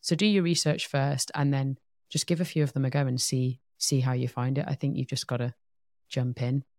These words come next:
And then I think for copywriters, um, I think it's really about just taking a look at your, if you're a freelance copywriter, taking a look at your business and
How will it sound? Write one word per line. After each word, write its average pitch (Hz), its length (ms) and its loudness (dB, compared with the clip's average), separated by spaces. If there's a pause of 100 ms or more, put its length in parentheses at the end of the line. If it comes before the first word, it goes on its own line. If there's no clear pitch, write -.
(120)
And 160 100 2
then 160 80 4
I 170 60 4
think 185 180 0
for 160 100 0
copywriters, 139 1200 -2 (380)
um, 139 540 0 (800)
I 143 60 0
think 175 240 2
it's - 180 -6
really 160 240 2
about 147 300 0
just - 200 -4
taking 151 320 0
a 147 60 2
look 143 260 0
at 160 80 -4
your, 147 300 -2
if 143 160 -4
you're 151 100 2
a 143 60 0
freelance 160 480 0
copywriter, 143 560 -4
taking 151 380 0
a - 20 0
look 143 160 -2
at - 80 -6
your 143 140 -2
business - 760 -4 (480)
and 139 460 0